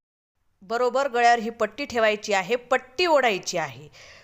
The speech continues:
तुमचा ब्लाऊजचा भाग ओढायचा नाही, ब्लाऊज कसाच ओढायचा नाही, पट्टी ओढायची आहे. पट्टी ओढल्यामुळे तुमचे शोल्डर कसेच उतरणार नाही. सुरुवातीला जेव्हा आपण गोठ लावायला घेतो,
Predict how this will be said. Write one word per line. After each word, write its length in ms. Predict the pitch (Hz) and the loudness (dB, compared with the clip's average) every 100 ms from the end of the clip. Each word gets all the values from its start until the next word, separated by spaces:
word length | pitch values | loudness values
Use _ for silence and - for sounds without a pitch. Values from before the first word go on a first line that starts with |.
| _ - | _ -12
तुमचा 260 | 247 294 277 | -6 0 0
ब्लाऊजचा 540 | 208 208 240 - 269 | 2 0 -2 0 0
भाग 260 | 220 226 214 | 0 -2 0
ओढायचा 380 | 196 180 175 165 | 2 2 -2 -10
नाही, 240 | 160 147 | -10 -14
ब्लाऊज 340 | 151 202 254 - | -4 0 0 0
कसाच 340 | 254 277 285 | -4 -2 -2
ओढायचा 340 | 226 190 175 170 | 0 2 0 -4
नाही, 180 | 170 170 | -8 -10
पट्टी 360 | - 202 - | -6 -8 -6
ओढायची 420 | 254 214 180 160 170 | 0 2 2 -2 -8
आहे. 140 | 156 | -8
पट्टी 420 | - 214 220 294 294 | -4 -6 -4 -4 2
ओढल्यामुळे 640 | 233 208 196 190 190 196 - | 2 2 0 0 -4 -4 -6
तुमचे 280 | 277 254 320 | -14 -10 -10
शोल्डर 380 | - 214 202 262 | -2 0 2 0
कसेच 360 | - 302 330 247 | 0 -2 -2 -8
उतरणार 500 | 220 196 180 165 151 | -2 0 0 -2 -2
नाही. 320 | 147 131 - - - - _ - - _ _ _ _ _ _ | -4 -10 -14 -20 -20 -20 _ -18 -18 _ _ _ _ _ _
सुरुवातीला 560 | - 233 269 277 302 294 | -18 0 2 2 2 0
जेव्हा 300 | 233 240 247 | 2 2 4
आपण 360 | 233 226 247 240 | 2 2 0 0
गोठ 280 | 220 262 269 | 2 2 2
लावायला 340 | 226 214 208 | 2 2 0
घेतो, 580 | 196 208 208 214 254 | -2 -8 -4 -2 -2